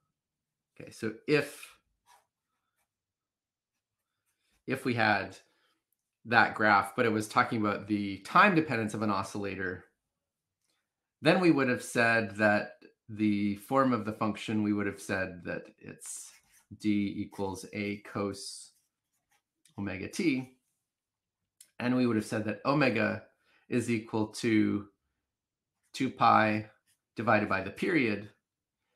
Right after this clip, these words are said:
And then we would have looked at the distance between these two peaks on the time graph, and that would have been the period that we would use for this. And so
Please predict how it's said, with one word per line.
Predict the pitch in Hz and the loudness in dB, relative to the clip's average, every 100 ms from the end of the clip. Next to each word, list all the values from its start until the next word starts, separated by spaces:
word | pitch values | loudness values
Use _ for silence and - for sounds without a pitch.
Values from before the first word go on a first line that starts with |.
| _ _ - | _ _ -6
And | 113 | -2
then | 127 135 | 0 2
we | 131 | 2
would | 120 117 | 2 2
have | 110 110 - _ _ - | 0 -2 -14 _ _ -6
looked | 120 156 - - | 0 2 0 0
at | 117 - | 0 0
the | 110 | -2
distance | 107 143 - 131 104 - - - _ _ - | 0 -2 0 -2 -2 -6 -14 -18 _ _ -8
between | 120 - 127 123 117 107 | -6 -2 2 2 0 0
these | 117 117 113 | 0 0 0
two | 120 | -4
peaks | 107 - 160 - | 0 2 2 2
on | 131 123 | 2 2
the | |
time | 113 - 175 190 | 0 2 4 4
graph, | 135 113 107 110 - - _ - - - 117 | 4 4 4 0 -10 -20 _ -20 -20 -8 -2
and | 113 | 4
that | 117 110 | 6 6
would | 120 | 4
have | 110 107 | 0 0
been | 104 | 0
the | 101 | -2
period | - 110 104 104 95 | 0 2 4 2 0
that | 90 | -2
we | 104 95 | -2 -4
would | 92 87 | -8 -8
use | 90 90 | -8 -8
for | - 90 | -10 -12
this. | - - - - _ _ _ _ - _ _ _ _ _ _ _ _ _ _ _ _ _ - | -12 -14 -18 -18 _ _ _ _ -20 _ _ _ _ _ _ _ _ _ _ _ _ _ -4
And | 135 | -4
so | 135 147 135 135 120 | 2 4 4 4 -2